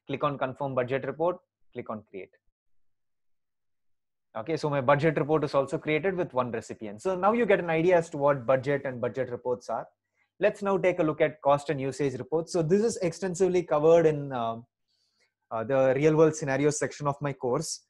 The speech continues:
but I'll give you a small walkthrough, uh, for the cost and usage report. So this is pretty in-,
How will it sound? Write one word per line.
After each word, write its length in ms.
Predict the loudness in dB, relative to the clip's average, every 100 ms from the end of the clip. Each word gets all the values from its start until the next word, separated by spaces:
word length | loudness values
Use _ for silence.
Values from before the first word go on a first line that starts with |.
| _ _ _
but 120 | 0 2
I'll 180 | 4
give 220 | 2 0 2
you 160 | 4
a 40 | 4
small 280 | 2 -2
walkthrough, 540 | 0 2 0 0 -2 -2 _
uh, 220 | -8 -8 -8 _ _ _ _ -6
for 160 | 2 2
the 160 | 2
cost 300 | 2 0 0
and 100 | -8
usage 340 | -6 -6 -8 -8
report. 300 | -6 -6 0
So 220 | -2 -2 -10 -2
this 180 | 2 2
is 80 | 2
pretty 240 | 0 2
in-, 160 | 2